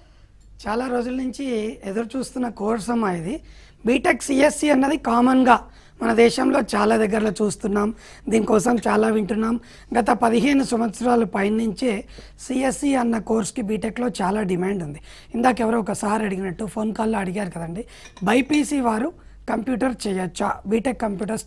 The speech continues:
చేయొచ్చా అన్నది. చాలా మంచి ఆలోచన అండి చేయాలని. కానీ బైపీసీ వాళ్ళకి already చాలా మంచి అవకాశాలు ఉన్నాయి. అగ్రికల్చర్, వెటర్నరీ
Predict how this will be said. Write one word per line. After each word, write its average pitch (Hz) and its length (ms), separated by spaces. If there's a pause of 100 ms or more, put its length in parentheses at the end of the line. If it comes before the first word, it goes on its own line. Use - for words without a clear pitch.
చేయొచ్చా 190 460
అన్నది. 156 200 (380)
చాలా 285 260
మంచి 233 240 (100)
ఆలోచన 214 360
అండి 190 140 (100)
చేయాలని. 196 460
కానీ 277 120 (100)
బైపీసీ 269 540
వాళ్ళకి 240 400 (640)
already 294 300 (140)
చాలా 208 320
మంచి 214 220 (100)
అవకాశాలు 185 520
ఉన్నాయి. 160 180 (100)
అగ్రికల్చర్, 185 560 (460)
వెటర్నరీ 202 460